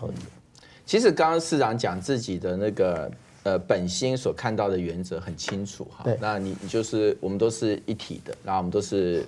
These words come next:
Speaker 2: 为了中华民国在奋斗，为下一代在努力哈。那这是一个本心。但是，呃，比方说像市长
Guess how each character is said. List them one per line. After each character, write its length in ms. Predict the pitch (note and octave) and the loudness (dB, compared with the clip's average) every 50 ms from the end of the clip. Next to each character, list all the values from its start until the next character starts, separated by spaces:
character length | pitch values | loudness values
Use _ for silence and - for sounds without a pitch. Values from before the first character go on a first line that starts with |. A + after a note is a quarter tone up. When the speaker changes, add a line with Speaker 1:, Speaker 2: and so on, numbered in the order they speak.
| - | 0
Speaker 2:
为 140 | - G#2 G2 | 4 6 6
了 80 | F#2 F2+ | 6 6
中 180 | F2 G2+ G2+ | 4 2 0
华 120 | G2+ F#2+ E2+ | 0 0 -2
民 120 | F2 F2+ | -2 -2
国 120 | E2 F2 | -2 -2
在 140 | E2 - F2+ | -2 0 -2
奋 300 | F2 - - F#2 E2+ D#2+ | -2 -2 -4 -4 -4 -2
斗， 120 | D#2 E2+ D#2 | -2 0 4
为 260 | E2 A2 G2 - - - - - - - | 4 4 4 4 2 -4 -14 -20 -20 -14
下 240 | - - B2+ A2+ G2+ | 2 4 6 6 6
一 40 | F#2 | 4
代 180 | E2 G2+ F#2+ | 2 0 2
在 160 | F#2 G#2 G2 | 2 0 0
努 260 | F#2+ F#2 E2 C2 - - | 0 -2 -4 -6 -8 -8
力 200 | E2+ F2 D2 D#2 | -8 -8 -8 -8
哈。 280 | - - D2 - - - - - _ - | -10 -10 -10 -10 -12 -14 -20 -20 _ 2
那 80 | - D#3+ | 2 6
这 140 | F3 G#3+ | 6 6
是 160 | F3 - E3+ D3+ | 6 6 6 6
一 80 | C3+ | 6
个 80 | A#2+ A2+ | 6 4
本 260 | - - F#2 D#2+ - | 4 2 0 0 -2
心。 340 | - - - - F#2 F2 A2 - - - - - - - | -6 -8 -6 -4 -4 -4 -6 -8 -12 -18 -20 -20 -8 0
但 100 | - F#3 | 2 4
是， 380 | F#3 F#3 A3 G3+ F#3 D#3+ - - - - - - - - | 8 10 12 12 12 10 6 0 -6 -18 -20 -20 -8 2
呃， 360 | - B2 A#2+ A#2+ A#2 A2+ A2 G#2 | 4 6 8 8 8 6 6 4
比 180 | - - B2 | 4 4 4
方 180 | A#2 F#3+ F#3 F#3+ | 6 6 6 6
说 300 | F#3 - E3+ E3+ E3 D#3+ | 6 8 10 10 10 10
像 360 | E3+ - G#3 F#3 E3+ D#3 C3+ | 8 6 6 6 6 4 2
市 240 | - - - F#3 D#3+ | -2 0 2 4 6
长 240 | C#3 B2 G2+ G2+ | 6 6 4 2